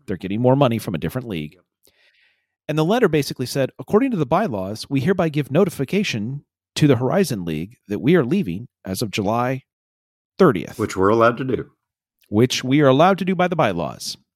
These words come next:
Speaker 1: "We've enjoyed being here. We have a founding mem-, blah, blah, blah, blah, blah." Then the last paragraph said, "We also would request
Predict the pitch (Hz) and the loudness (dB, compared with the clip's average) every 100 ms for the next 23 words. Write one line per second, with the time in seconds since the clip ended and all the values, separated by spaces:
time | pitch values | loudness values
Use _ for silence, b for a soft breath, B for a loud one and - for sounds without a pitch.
0 | _ _ _ 107 101 95 95 117 113 160 | _ _ _ -4 -2 -2 0 2 2 2
1 | 170 156 156 147 151 143 127 90 87 - | 2 0 0 2 4 2 2 -2 -4 -4
2 | 107 90 90 104 131 - 95 90 87 87 | -4 -4 -6 -6 -8 -6 -6 -4 -8 -6
3 | 76 - 57 - - - _ _ - 160 | -8 -10 -14 -14 -16 -16 _ _ -2 0
4 | 294 185 180 294 - 147 98 90 85 - | 2 2 2 0 0 0 0 -2 -6 -6
5 | - 69 71 - b b b b b b | -6 -6 -8 -12 b b b b b b
6 | b b _ 151 208 269 359 - 190 151 | b b _ 2 4 6 4 4 4 6
7 | 151 131 135 123 - 247 170 120 - | 4 4 2 0 -2 0 0 0 -4